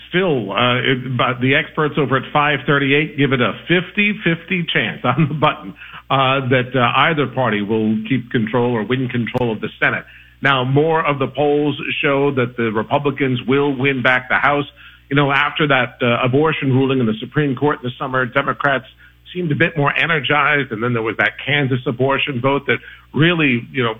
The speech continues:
buoyed up some of the optimism among Democrats, but it's been downhill since then. Now the Republicans certainly have the momentum at their backs, but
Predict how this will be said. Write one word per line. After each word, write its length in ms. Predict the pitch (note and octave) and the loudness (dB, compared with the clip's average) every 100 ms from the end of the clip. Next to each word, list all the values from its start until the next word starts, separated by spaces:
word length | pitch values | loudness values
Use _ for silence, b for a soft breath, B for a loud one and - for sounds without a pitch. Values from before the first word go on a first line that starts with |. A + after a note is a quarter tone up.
| - | -2
buoyed 300 | D3 C#3+ C3+ | 0 2 2
up 160 | C#3 - | 0 -4
some 140 | C#3 B2 | -10 -2
of 40 | |
the 60 | A#2 | 2
optimism 600 | C3 - C3+ A#2+ B2 A2+ | 2 0 -6 -6 -6 -4
among 320 | G#2+ A2 G#2+ | -2 -2 0
Democrats, 520 | C3+ C#3+ - C3+ C3+ - | -2 -2 0 0 0 -4
but 100 | A2+ | -6
it's 140 | A2 | -4
been 220 | B2 G2 F2+ | -4 -4 -2
downhill 580 | B2 C#3 B2 C#3+ B2 - | 0 0 0 0 -2 -4
since 160 | C#3 A2 | -8 -4
then. 280 | C3+ B2+ G#2+ B B B | 0 0 -2 B B B
Now 180 | B2 C#3 | -2 0
the 100 | B2+ | 2
Republicans 720 | G#2+ - D#3+ D3+ - B2+ A#2 - | 0 0 0 0 0 0 -2 -2
certainly 320 | D3 - B2 | -4 0 0
have 200 | A#2+ A#2+ | 0 -2
the 40 | |
momentum 460 | A2+ A2 A#2+ C#3 B2 | -2 2 2 0 -2
at 140 | A2+ | -2
their 100 | G#2 F#2 | -2 0
backs, 340 | C#3 D3+ - - | 0 0 -4 -2
but 300 | G3+ A3 | -2 -2